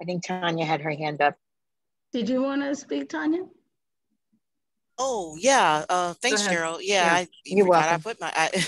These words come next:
Speaker 3: <laughs> yeah, just very
Speaker 1: <laughs>
Speaker 3: quickly, I, I
Speaker 4: Sorry.
Speaker 3: just wanted, no, no, it's okay. Um, I just wanted to, um, you know, I understand people are talking about the legality of it because it is, it's not a lot of consistency, right?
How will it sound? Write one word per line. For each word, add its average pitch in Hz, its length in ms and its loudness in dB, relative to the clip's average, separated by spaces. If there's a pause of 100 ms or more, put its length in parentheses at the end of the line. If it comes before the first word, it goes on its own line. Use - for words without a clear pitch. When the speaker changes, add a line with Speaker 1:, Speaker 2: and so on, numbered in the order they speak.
(160)
Speaker 3:
<laughs> - 280 -6
yeah, 254 140 4
just 269 180 4
very 277 260 4
Speaker 1:
<laughs> - 0 -
Speaker 3:
quickly, 262 400 4
I, 185 360 6
I - 20 4
Speaker 4:
Sorry. 208 200 4
Speaker 3:
just 240 140 -2
wanted, 240 360 -4
no, 262 180 -2
no, 294 240 -6
it's 311 140 -2
okay. 311 420 -2 (300)
Um, 233 180 2
I 247 160 2
just 254 340 -8
wanted 226 300 -14
to, 202 640 -12
um, 170 580 -4
you 220 140 -4
know, 180 200 -4
I 185 200 2
understand 190 420 -4
people 175 220 -16
are 165 80 -10
talking 165 320 -6
about 151 220 -8
the 160 60 -8
legality 156 600 0
of 151 100 0
it 143 100 -16
because 202 280 -4
it 254 60 -4
is, 262 200 -2
it's - 300 -10
not 240 180 0
a 226 60 4
lot 190 200 4
of 180 60 -2
consistency, 131 880 -2
right? 156 440 -4